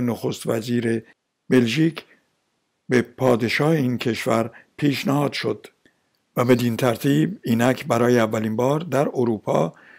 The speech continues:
سه زن سه شغل کلیدی را در دست دارند. امروز صبح آقای مکرون با تشکیلات جامعه مسلمانان فرانسه در کاخ الیزه ملاقات داشت و فردا ساعت شش بعد از ظهر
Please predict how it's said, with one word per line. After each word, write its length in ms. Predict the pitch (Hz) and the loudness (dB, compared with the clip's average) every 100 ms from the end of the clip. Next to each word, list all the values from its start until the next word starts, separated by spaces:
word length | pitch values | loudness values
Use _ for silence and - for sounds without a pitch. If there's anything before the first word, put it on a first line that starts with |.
| _ | _
سه 320 | - - 165 165 | -12 -4 2 2
زن 460 | 123 123 147 156 - - _ | 2 -2 -2 -6 -10 -20 _
سه 280 | - - 143 | -10 0 2
شغل 560 | 120 - 127 113 117 117 | 2 0 0 0 0 -2
کلیدی 580 | - 131 120 117 127 127 | -2 -4 -2 0 0 0
را 220 | 104 104 - - 113 | -2 -6 -16 -12 -4
در 140 | 113 107 | -2 -2
دست 460 | 113 107 104 - | -4 -6 -8 -8
دارند. 460 | 104 104 98 95 - _ _ _ _ - | -8 -6 -8 -12 -20 _ _ _ _ 0
امروز 300 | 127 131 139 | 2 4 4
صبح 280 | 147 143 - | 4 4 4
آقای 260 | 120 123 | 0 0
مکرون 500 | 127 123 - 139 139 | 0 -2 -2 -2 0
با 120 | 123 120 | -2 -2
تشکیلات 600 | 127 113 - 117 117 123 | -4 -6 -4 -2 -2 -4
جامعه 600 | 120 113 113 113 117 117 _ _ - | -4 -4 -2 -2 -4 -6 _ _ -8
مسلمانان 800 | 117 - 120 113 110 107 113 117 | -8 -6 -4 -4 -4 -4 -6 -6
فرانسه 600 | - 120 107 - 135 131 - - _ - | -6 -8 -8 -6 -4 -6 -10 -20 _ -4
در 180 | 113 | -4
کاخ 360 | 110 117 120 - 110 - - _ - | -4 -10 -8 -4 -4 -6 -20 _ -4
الیزه 380 | 110 113 107 123 | 0 0 0 0
ملاقات 480 | 139 131 117 117 - | 0 0 0 -4 -4
داشت 280 | 117 107 - - - - - | -4 -4 -8 -18 -20 -20 -4
و 100 | 113 | -2
فردا 460 | 113 120 110 127 143 | 0 -2 0 2 0
ساعت 420 | - 131 120 135 | 0 -4 -4 -6
شش 280 | - 120 - | -6 -4 -4
بعد 300 | 110 104 117 | -4 -4 -4
از 100 | 113 | 0
ظهر 240 | 143 156 | 2 0